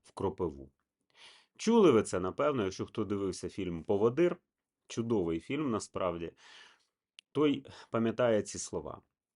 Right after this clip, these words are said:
Ми бачили в цьому фільмі ідеологію,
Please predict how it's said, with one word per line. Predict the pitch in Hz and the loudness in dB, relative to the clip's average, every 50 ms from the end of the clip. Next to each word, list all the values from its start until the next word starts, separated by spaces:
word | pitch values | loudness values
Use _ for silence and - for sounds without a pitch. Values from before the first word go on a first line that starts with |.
| _ _ _ _ _ _ _ _ _ _ - | _ _ _ _ _ _ _ _ _ _ -2
Ми | - 127 147 | 2 2 2
бачили | 135 131 180 175 185 175 - - 143 131 | 6 6 4 4 4 0 -2 -2 -2 -2
в | 117 107 | -2 -2
цьому | - - 147 139 135 123 | -2 -2 -2 0 0 -2
фільмі | 120 - - 202 214 190 143 98 78 69 - _ _ _ | -2 -4 -4 -4 -4 -2 -2 -4 -4 -6 -12 _ _ _
ідеологію, | - 165 156 139 165 - - 151 143 131 120 117 104 87 73 78 73 71 69 - | -6 -4 2 2 2 4 4 2 0 2 2 2 2 0 -2 -4 -14 -16 -16 -20